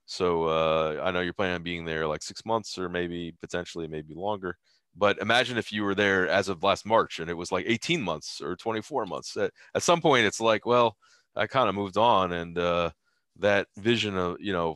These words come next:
where I was before is no longer really kinda, like,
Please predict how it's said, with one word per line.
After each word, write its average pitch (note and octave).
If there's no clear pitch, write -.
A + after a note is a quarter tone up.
where F#2
I F2
was F#2
before F2+
is E2
no E2+
longer E2+
really E2
kinda, E2+
like, F2